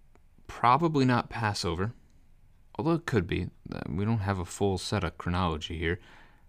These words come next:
We're gonna see that in chapter six. So there's gonna be some more travel tomorrow as we get the text, and that will bring us back to Passover.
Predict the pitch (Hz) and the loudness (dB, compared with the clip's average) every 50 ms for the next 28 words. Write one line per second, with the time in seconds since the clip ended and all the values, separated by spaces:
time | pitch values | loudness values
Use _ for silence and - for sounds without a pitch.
0 | - _ - - - - _ - - - - - - - - - - _ - - | -20 _ -20 -20 -20 -20 _ -20 -20 -20 -20 -20 -20 -20 -20 -20 -20 _ -20 -20
1 | _ - - - - - - - - - - - 92 95 87 85 - - - 127 | _ -20 -20 -20 -20 -20 -20 -20 -18 -10 -2 0 2 2 2 2 0 0 2 4
2 | 127 117 98 87 85 82 80 85 - 87 85 82 - - 78 - - - - - | 4 4 4 2 2 0 -2 -2 -2 -2 -4 -2 -4 -6 -8 -8 -8 -6 -2 0
3 | - 95 87 95 - - - - - - - - - - - - - - - _ | 0 0 0 -2 -6 -10 -14 -14 -16 -18 -20 -20 -20 -20 -20 -20 -20 -20 -20 _
4 | _ - - - - - - _ - _ - - - _ - - - - - - | _ -20 -20 -20 -20 -20 -20 _ -20 _ -20 -20 -20 _ -20 -20 -20 -20 -20 -20
5 | - - - - - 87 82 85 82 - 104 92 85 87 85 - - 87 85 85 | -20 -16 -12 -4 -2 0 0 0 -2 0 0 0 2 0 0 -2 -2 -2 0 0
6 | 85 82 - - - 85 82 82 80 78 - - 85 80 80 82 90 87 82 76 | 0 0 -2 -2 0 0 0 0 0 -4 -6 -6 -4 -2 0 0 0 0 0 -2
7 | 78 82 - - 80 78 80 76 - - - - - - - - - - 78 82 | -4 -6 -6 -6 -6 -6 -6 -6 -8 -12 -12 -4 -2 -2 -2 -4 -4 -6 -4 0
8 | 87 90 - - 87 98 113 107 101 92 85 80 82 85 - - - 80 80 78 | 0 0 2 2 4 4 4 4 2 0 0 0 -2 -4 -4 -4 -4 -2 -2 -4
9 | - - - - - 87 85 87 90 - 80 69 67 - 65 - | -6 -12 -12 -8 -6 -4 -4 -4 -4 -4 -4 -4 -4 -6 -8 -10